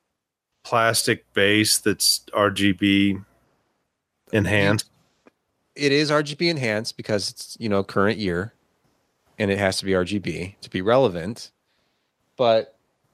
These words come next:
Speaker 2: yeah, I mean, look, it's got a real, and I was actually almost, there, there's a thin piece of plastic over this, uh, G P U here. Thought about just, like, picking it off and pulling the G P U out.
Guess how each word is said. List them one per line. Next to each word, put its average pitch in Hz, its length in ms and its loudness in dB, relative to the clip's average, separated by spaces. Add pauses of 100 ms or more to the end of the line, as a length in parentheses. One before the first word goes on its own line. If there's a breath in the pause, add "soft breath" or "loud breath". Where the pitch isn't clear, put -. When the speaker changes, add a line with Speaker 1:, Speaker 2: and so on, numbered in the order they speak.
(100)
Speaker 2:
yeah, 185 160 2
I 147 60 0
mean, 147 120 -4
look, 185 160 -2
it's - 140 -12
got 156 200 -2
a 135 60 -2
real, 170 640 0 (460)
and 147 80 0
I 165 60 6
was 185 80 0
actually 262 280 -2 (240)
almost, 175 400 -2 (380)
there, 156 180 -2
there's 151 200 -4
a 202 60 2
thin 202 340 -2
piece 175 160 -6
of 139 100 -4
plastic 120 600 0
over 98 280 -2
this, 90 380 -2
uh, 85 300 -2 (520)
G 104 160 -2
P 95 140 -6
U 90 200 0
here. - 360 -10 (680)
Thought 127 120 4
about 107 180 4
just, - 200 -6
like, 85 160 -8 (240)
picking 101 260 -6
it 92 100 0
off 90 260 4
and 85 100 -12
pulling 95 200 -6
the 90 60 -8
G 90 140 -10
P 95 140 -12
U 92 120 -4
out. 92 240 -4